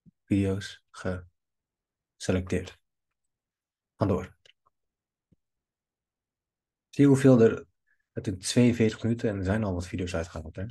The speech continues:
En helemaal gemonteerd met ondertiteling, geluidseffecten. Zie hoeveel er uit te halen valt. Gewoon. Kijk dan hoeveel we nog hebben. <laughs> Dus ik hoop dat het inspiratie geeft van waar je wel niet over kan delen allemaal.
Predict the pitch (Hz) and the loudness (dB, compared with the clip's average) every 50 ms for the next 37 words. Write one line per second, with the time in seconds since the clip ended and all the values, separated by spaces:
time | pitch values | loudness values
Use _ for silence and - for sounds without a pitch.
0 | - - 95 95 92 - 98 98 104 101 101 95 92 - 101 92 87 90 92 92 | -12 -10 -10 -10 -8 -6 -4 -2 0 0 0 -2 -2 -2 -2 -2 -2 -2 -2 -2
1 | 95 95 92 95 92 92 87 - - - - 92 90 90 90 - - 92 90 90 | -2 -2 -2 -2 -4 -4 -6 -10 -12 -8 -4 -4 -2 -2 -4 -4 -2 -2 -2 -2
2 | - 90 92 - 85 82 90 - - 90 90 - _ - 185 - _ _ _ _ | -2 -6 -6 -6 -8 -8 -8 -10 -12 -12 -12 -12 _ -20 -20 -20 _ _ _ _
3 | _ _ _ _ _ _ _ _ _ _ _ _ _ _ _ _ _ _ _ _ | _ _ _ _ _ _ _ _ _ _ _ _ _ _ _ _ _ _ _ _
4 | _ _ _ _ - - - 139 156 156 139 147 139 110 110 - 110 113 110 - | _ _ _ _ -6 2 4 6 6 6 6 6 6 6 4 4 2 2 2 2
5 | 95 87 92 92 95 98 98 95 - 95 95 101 - - - 87 82 87 90 - | 2 2 2 2 2 0 -2 -4 -6 -6 -8 -8 -10 -14 -14 -14 -12 -12 -14 -16
6 | _ _ _ _ _ _ _ _ _ _ _ _ _ _ _ _ _ _ _ _ | _ _ _ _ _ _ _ _ _ _ _ _ _ _ _ _ _ _ _ _
7 | _ _ - 101 92 92 90 92 92 90 90 - 92 90 87 87 87 87 82 76 | _ _ -8 -8 -6 -6 -6 -6 -6 -6 -6 -6 -4 -4 -4 -4 -6 -6 -10 -12
8 | 76 - _ _ _ _ _ _ _ _ _ _ _ _ - - - 123 98 - | -12 -16 _ _ _ _ _ _ _ _ _ _ _ _ -20 -18 -16 -16 -16 -16
9 | _ _ _ _ _ _ _ _ _ _ _ _ _ _ _ _ _ _ - - | _ _ _ _ _ _ _ _ _ _ _ _ _ _ _ _ _ _ -6 -4
10 | 95 101 95 - 123 123 110 120 98 104 101 95 - 104 101 90 - - 104 101 | -2 0 2 4 4 4 4 2 2 2 -2 -2 -2 -4 -4 -4 -4 -2 -2 -2
11 | 101 95 - - 98 92 90 90 87 87 85 87 87 92 92 95 98 90 90 90 | -2 -4 -4 -4 -2 -4 -2 -4 -6 -6 -4 -2 0 0 0 0 0 0 0 0
12 | 90 90 95 90 - - - 85 85 82 85 82 80 76 78 78 78 80 76 73 | -2 -2 -4 -6 -8 -8 -10 -8 -6 -4 -4 -6 -6 -6 -8 -8 -8 -8 -10 -12
13 | - _ | -14 _